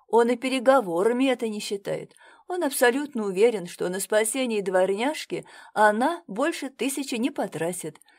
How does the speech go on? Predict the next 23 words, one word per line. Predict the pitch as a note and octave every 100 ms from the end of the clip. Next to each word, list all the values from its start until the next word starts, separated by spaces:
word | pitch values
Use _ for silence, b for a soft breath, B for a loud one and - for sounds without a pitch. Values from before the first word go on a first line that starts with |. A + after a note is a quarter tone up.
| b b
потому | C#3+ E3+ F#3+
что | G3 A3
никто | G#3+ A3 - A3+
из | A3 G#3
них | G3 G#3+ A#3 -
троих | F3+ E3+ F#3+ B3 -
не | F#3
потратил | F#3+ F#3+ D3+ C#3+ E3+ E3
бы. | D3+ D3 - b b b _ _
Игнатьич | F#3+ F#3+ A3 C4 C4+ G#3 D#3 -
просто | G#3+ A3+ A3+
хотел | G#3+ F#3 G3 A3+ A3
придать | G3 G#3 F#3+ A3+ A3
всему, | - G3+ F#3+ A#3 A#3
что | A3+ E3+
здесь | F3 F#3+ G#3+
происходило, | - E3 D#3+ D#3 D#3+ F3+ C4 A3 D3 B B
хотя | _ D#3 F3 G#3
бы | G3+
видимость | G3 A3 A#3+ G#3 G3 F3+ -
цивилизованности, | E3 E3+ E3 E3 D3+ D#3+ E3+ D#3 C3+ C3+ - C#3 D3 b
создать | - - C#4 C#4 C4
иллюзию, | A#3 A3 B3+ C4 G3 E3 D#3